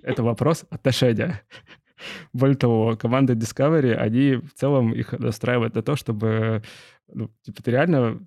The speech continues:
ты просто делаешь, чтобы проверить гипотезу. А как хороший ученый, <laughs> ну, можно представить шапочку вот этого ученого, да, а, В чем заключается научный подход?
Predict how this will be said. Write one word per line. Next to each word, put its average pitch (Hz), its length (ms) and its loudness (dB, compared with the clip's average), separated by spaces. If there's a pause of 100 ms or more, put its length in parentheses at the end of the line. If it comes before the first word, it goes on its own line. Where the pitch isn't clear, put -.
ты 110 80 -16
просто - 260 -6
делаешь, 160 340 2
чтобы 113 840 -2
проверить 123 340 0
гипотезу. 110 580 -6 (1040)
А 117 80 -6
как - 180 -6
хороший 120 340 -2
ученый, 165 420 -2 (120)
<laughs> - 680 -20
ну, 135 80 -8
можно 117 260 -2
представить 117 380 -8
шапочку - 440 -14
вот - 100 -16
этого 113 180 -12
ученого, 110 380 -6
да, 131 160 -2 (500)
а, 113 460 -2 (760)
В - 40 -20
чем 151 120 4
заключается 117 440 0
научный 117 240 -2
подход? 117 360 -4